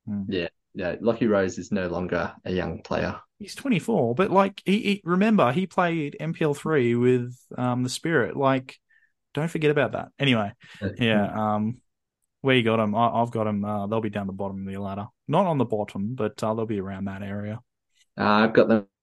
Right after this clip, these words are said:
Speaker 2: in the middle of the table, but outside
Speaker 1: Okay.
Speaker 2: the six.
Speaker 1: Okay. Cool. Well, uh, I'll just close the tab that I had Melbourne City open, but, um, yeah, Melbourne City, I think for me will be,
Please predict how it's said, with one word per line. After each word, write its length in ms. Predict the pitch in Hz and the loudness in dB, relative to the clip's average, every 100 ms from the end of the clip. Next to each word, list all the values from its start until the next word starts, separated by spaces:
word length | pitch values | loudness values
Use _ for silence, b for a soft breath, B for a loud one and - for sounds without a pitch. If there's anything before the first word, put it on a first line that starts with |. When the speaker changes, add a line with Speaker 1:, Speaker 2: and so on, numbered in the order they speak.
| _ _ 117 | _ _ 6
Speaker 2:
in 20 | |
the 60 | |
middle 380 | 107 101 101 - - | 6 8 4 2 -4
of 180 | 101 | -6
the 80 | 92 | -6
table, 440 | - 90 95 95 90 | 0 2 4 4 2
but 240 | - - | 0 2
outside 380 | 104 240 - 90 | 0 0 0 -2
Speaker 1:
Okay. 80 | - | -2
Speaker 2:
the 60 | |
six. 160 | - - _ _ _ _ 123 | -10 -14 _ _ _ _ -4
Speaker 1:
Okay. 280 | 110 - - _ _ _ _ _ _ _ _ _ _ _ - | -4 -6 -14 _ _ _ _ _ _ _ _ _ _ _ 4
Cool. 240 | 147 123 | 4 6
Well, 360 | 127 135 139 139 | 6 6 6 6
uh, 500 | 139 135 131 127 120 - _ _ _ _ | 6 6 6 4 2 -4 _ _ _ _
I'll 100 | 156 | -8
just 180 | 131 - | -8 -4
close 220 | - 117 | 0 0
the 100 | 117 | 0
tab 200 | 117 143 | 0 2
that 100 | 127 | 2
I 40 | 123 | 2
had 140 | 135 | 2
Melbourne 260 | 131 131 131 | 2 2 0
City 260 | - 151 | 0 2
open, 320 | 143 127 123 117 | 2 2 -2 -2
but, 240 | 127 - | -4 -2
um, 400 | 131 123 117 117 - _ - | 0 0 0 -4 -10 _ -2
yeah, 180 | 139 143 | 0 2
Melbourne 280 | 160 165 | 2 0
City, 220 | 131 143 127 | -2 2 4
I 180 | 123 127 | 4 4
think 240 | 127 113 | -2 -6
for 100 | - | -4
me 240 | 113 110 | -2 0
will 160 | 110 107 | 0 0
be, 480 | 107 110 110 110 | 0 0 0 -2